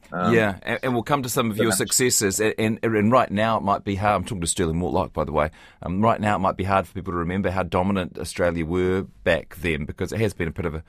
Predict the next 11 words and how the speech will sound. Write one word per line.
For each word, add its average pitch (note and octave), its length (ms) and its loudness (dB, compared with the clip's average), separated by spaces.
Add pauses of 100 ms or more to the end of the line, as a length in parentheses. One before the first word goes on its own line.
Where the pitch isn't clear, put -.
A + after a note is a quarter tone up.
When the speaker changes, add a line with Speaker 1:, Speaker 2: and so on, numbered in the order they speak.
(400)
Speaker 2:
uh, E2 240 -4
a E2 80 -6
tough F#2 260 0
few - 280 -6
years F2+ 360 -2
for - 140 -14
the D#2+ 40 -4
national E2 440 -4
team. F2+ 340 -2
But, E2+ 300 -2
um, E2 260 0